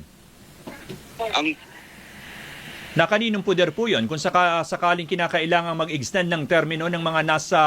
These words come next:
Speaker 2: barangay, mga barangay officials?
Speaker 1: Walang, walang may kapangyarihan noon. Dapat taong bayan ang mag-i-extend sa kanila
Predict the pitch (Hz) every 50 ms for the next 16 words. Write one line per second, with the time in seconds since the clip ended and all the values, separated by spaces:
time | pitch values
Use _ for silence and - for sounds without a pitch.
0 | 147 143 139 139 131 120 113 143 147 147 143 135 139 175 180 151 113 98 92 87
1 | 120 147 156 156 139 151 151 160 151 156 147 139 127 220 214 - - 120 101 151
2 | 170 175 185 208 233 240 226 208 175 - - - - - - - - - 147 170
3 | 185 214 220 220 220 220 208 202 196 - 196 180 190 190 190 190 190 180 185 180
4 | 180 180 202 214 202 170 131 117 - - 151 175 - 208 - - 160 151 156 -
5 | - 156 143 135 131 127 127 120 120 123 143 160 170 143 120 113 - - - -
6 | - - - - - - - 170 185 185 185 185 175 165 160 170 170 143 165 -
7 | - - 156 151 143 147 - 160 - 156 175 196 202 185 120 107 107 110 -